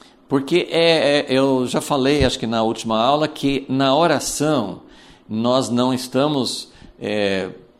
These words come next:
puxando o braço de Deus e, e dizendo: "Deus, o Senhor tem que fazer, eu sei que o Senhor não quer fazer, mas eu quero convencer o Senhor a fazer."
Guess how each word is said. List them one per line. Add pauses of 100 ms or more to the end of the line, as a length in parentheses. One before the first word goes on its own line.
(760)
puxando
o
braço
de
Deus
e, (320)
e
dizendo:
"Deus,
o
Senhor
tem
que
fazer,
eu
sei
que
o
Senhor
não
quer
fazer,
mas
eu
quero
convencer
o
Senhor
a
fazer."